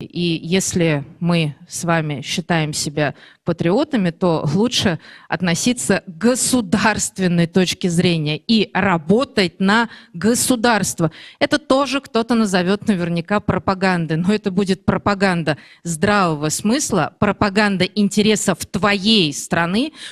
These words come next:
пусть даже и агрессивное навязывание интересов твоей страны.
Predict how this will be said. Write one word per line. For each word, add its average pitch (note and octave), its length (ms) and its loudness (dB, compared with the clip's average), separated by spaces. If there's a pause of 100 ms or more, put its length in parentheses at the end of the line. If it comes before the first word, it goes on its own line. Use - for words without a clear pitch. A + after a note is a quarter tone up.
(120)
пусть A#3 260 0
даже A3 300 2
и B3 340 0
агрессивное A3 1000 2
навязывание F3 920 0
интересов G3+ 600 0
твоей F#3 460 0
страны. G3 500 -2